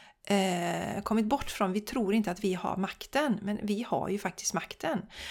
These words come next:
Och i alla fall, det här var ju då hela tiden, jag vägrade ha det i min timeline, det kommer inte bli. Sen infördes ju detta, eh, i december,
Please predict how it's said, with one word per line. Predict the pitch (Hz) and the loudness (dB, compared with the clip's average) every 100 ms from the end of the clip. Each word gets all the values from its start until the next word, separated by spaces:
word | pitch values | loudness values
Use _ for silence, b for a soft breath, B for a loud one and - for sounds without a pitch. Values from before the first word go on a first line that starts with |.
| B | B
Och | B - 294 311 | B 2 6 6
i | - 330 | 6 4
alla | 302 233 | 6 4
fall, | - 160 170 - | 4 2 2 -2
det | 214 277 | 2 6
här | 302 302 294 | 8 6 6
var | 240 185 | 2 2
ju | 185 208 | 2 4
då | 185 | 4
hela | 180 214 - | 2 0 0
tiden, | 170 - 185 185 196 208 - | -2 -2 -2 0 -2 -4 -6
jag | 220 262 262 | 2 4 6
vägrade | 269 190 185 170 | 4 4 2 0
ha | 185 214 | 4 4
det | 208 | 4
i | 180 | 2
min | 175 175 | -2 -4
timeline, | - - - - - 190 185 - | -2 0 0 2 2 2 -4 -4
det | 202 | 0
kommer | 202 180 190 | 0 0 -2
inte | 180 - | -4 -6
bli. | - 123 208 | -6 -4 0
Sen | 240 240 | 0 2
infördes | 330 247 202 185 190 226 | 4 4 4 2 2 2
ju | 302 | 2
detta, | 359 - - - B B B B B - | 0 2 2 2 B B B B B -6
eh, | 180 170 101 - - | -2 -2 -2 -6 0
i | 208 | 2
december, | 190 190 196 160 165 202 262 | 2 2 2 2 4 8 8